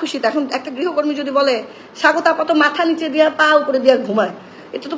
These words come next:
পৃথিবীর সবাই বিশ্বাস করবে, because সে তো আমার ঘরে কাজ করেছে। সে এরকম একটা অথেন্টিক জায়গায় কাজ করে সে এসে পাবলিকলি আপনার সম্বন্ধে যা খুশি তা বলছে, এটা আবার কিছু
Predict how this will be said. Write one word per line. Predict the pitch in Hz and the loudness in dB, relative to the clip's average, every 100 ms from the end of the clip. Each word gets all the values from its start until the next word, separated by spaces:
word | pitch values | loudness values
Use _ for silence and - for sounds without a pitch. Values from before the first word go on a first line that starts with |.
| 330 | -2
পৃথিবীর | 330 370 | 2 2
সবাই | - 311 302 294 311 - - | 4 6 6 4 -2 -12 -10
বিশ্বাস | 254 269 262 | -4 -4 -2
করবে, | 190 196 | -4 -4
because | 254 302 | -4 -6
সে | 311 | -2
তো | 302 | 0
আমার | 302 | 0
ঘরে | 254 254 269 | 2 2 2
কাজ | - - | -2 -8
করেছে। | - - - - - - - - | -8 -10 -10 -12 -14 -20 -20 -10
সে | 294 | -2
এরকম | 285 294 320 | -2 0 -2
একটা | 311 | 2
অথেন্টিক | 294 269 330 320 | 2 2 -2 0
জায়গায় | 294 311 | 0 0
কাজ | 311 277 269 - | 0 -4 -4 0
করে | 269 269 370 - - - - | 4 4 4 0 -12 -18 -10
সে | - 285 285 | 0 2 4
এসে | 277 294 | 2 0
পাবলিকলি | 277 240 247 240 277 | 2 2 0 2 0
আপনার | 254 - | 0 -2
সম্বন্ধে | 262 240 247 | -2 -2 0
যা | 220 | -2
খুশি | 214 - | -2 -8
তা | 269 262 | -2 -2
বলছে, | 214 226 359 453 - - - | -2 -4 -6 -6 -12 -20 -2
এটা | 233 - | 2 6
আবার | 277 269 302 440 - - - | 4 4 2 0 -8 -14 -10
কিছু | 262 311 285 | -4 -2 -2